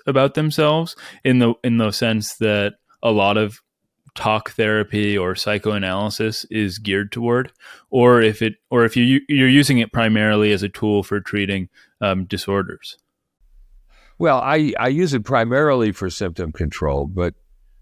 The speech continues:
Speaker 2: but yes, um, there are people who can come to some sort of profound new understandings of themselves. As one extreme example, I treat people with dissociative identity disorder,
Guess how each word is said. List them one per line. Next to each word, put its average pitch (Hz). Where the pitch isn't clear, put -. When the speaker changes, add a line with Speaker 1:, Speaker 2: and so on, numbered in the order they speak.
Speaker 2:
but 120
yes, 180
um, 87
there 107
are 117
people 95
who 104
can 90
come 101
to 95
some 82
sort 87
of 76
profound 85
new 104
understandings 95
of 87
themselves. 76
As 82
one 95
extreme 117
example, 87
I 85
treat 90
people 90
with 80
dissociative 78
identity 85
disorder, 55